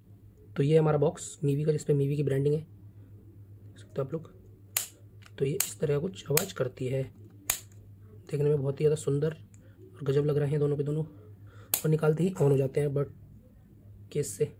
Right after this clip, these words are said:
एक में light है, एक में नहीं है, नहीं दोनों में light है, पर ये ऑन नहीं हुआ अभी।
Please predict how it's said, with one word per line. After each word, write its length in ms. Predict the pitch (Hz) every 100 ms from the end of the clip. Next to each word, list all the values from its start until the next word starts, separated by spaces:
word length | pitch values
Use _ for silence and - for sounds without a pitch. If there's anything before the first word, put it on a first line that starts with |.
| - - - - - - - - - - - - - -
एक 160 | 160 156
में 40 |
light 160 | 160 143
है, 60 |
एक 80 | -
में 60 | 147
नहीं 120 | 127
है, 80 | 131 - - - - - - - - - - - - - -
नहीं 160 | - 170
दोनों 180 | 151
में 60 | 160
light 160 | 151 135
है, 60 |
पर 80 | 151
ये 80 | 156
ऑन 140 | 147
नहीं 100 | 143
हुआ 80 | 131
अभी। 180 | 135 175